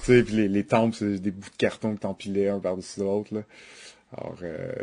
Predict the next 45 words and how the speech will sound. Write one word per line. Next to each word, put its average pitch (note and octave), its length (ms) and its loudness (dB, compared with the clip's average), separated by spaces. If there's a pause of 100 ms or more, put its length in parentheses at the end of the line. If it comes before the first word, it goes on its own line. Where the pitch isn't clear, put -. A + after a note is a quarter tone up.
(140)
les, - 140 -6
tes, F#2+ 180 -6
tes, F#2 180 -4
tes F2 260 -4
archéologues, F#2 500 -2
c'est - 140 -16
des F2+ 80 -10
petits - 220 -18
bouts G2 160 -4
en E2+ 100 -4
bois. G2+ 400 2
Fait F#2+ 140 -6
que - 60 -18
c'est, F2 200 -6
c'est F#2 140 -12
comme F#2 160 -6
la, G2 160 0
la G#2 160 2
nouvelle, A#2 300 8
euh, G#2+ 280 8
version, G#2 400 0
elle G2+ 100 2
est - 20 4
vraiment A2+ 400 4
pas A#2+ 120 4
ch-, - 260 -4 (180)
pas A#2 100 -2
si - 140 -12
chère G#2 240 2
pour, G2+ 420 -2 (340)
euh, - 40 -4
la F2 100 -4
qualité G2 480 2
de F#2+ 60 -4
production G2 420 -6
de F#2+ 60 -10
ce F2+ 160 -6
jeu, F2+ 320 -6
là. F2 80 -6
Vraiment, F2 640 -10
vraiment F#2+ 360 -4
impressionnant - 480 -10
en - 40 -16
plus, - 320 -14
là. - 40 -20